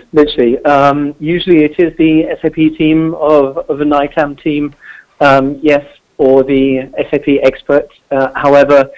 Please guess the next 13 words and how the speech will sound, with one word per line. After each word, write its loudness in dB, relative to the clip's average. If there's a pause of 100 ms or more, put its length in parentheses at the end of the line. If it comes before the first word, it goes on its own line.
(280)
it, -2
it -4
does 4 (100)
tend 0
to -6
be, -2 (340)
um, -2
somebody -2 (140)
more 2
high 2
up 2
who -6
takes -4